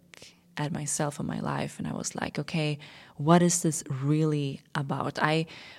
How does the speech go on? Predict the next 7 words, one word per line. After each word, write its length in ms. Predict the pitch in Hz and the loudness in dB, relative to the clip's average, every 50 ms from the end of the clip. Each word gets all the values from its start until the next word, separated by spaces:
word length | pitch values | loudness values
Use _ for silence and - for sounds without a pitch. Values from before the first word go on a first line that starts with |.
| - _ | -18 _
personally 560 | - - 180 170 175 175 190 180 170 170 160 151 | 2 6 6 8 8 6 4 4 4 4 4 2
love 460 | 147 147 147 143 143 147 147 - - | 2 2 4 4 4 4 2 -2 -4
to 140 | - - 156 | -4 -2 -2
dig 420 | 139 - - 151 143 135 139 139 | -2 0 0 0 0 -2 -4 -4
deep 320 | - 156 151 165 175 175 175 | -2 -2 0 0 -2 -2 -4
into 260 | 175 165 165 - 170 | -4 -2 -2 -2 -2
things. 640 | 170 - 180 175 180 196 220 214 - - - - | 0 2 4 4 6 6 6 4 2 0 -4 -6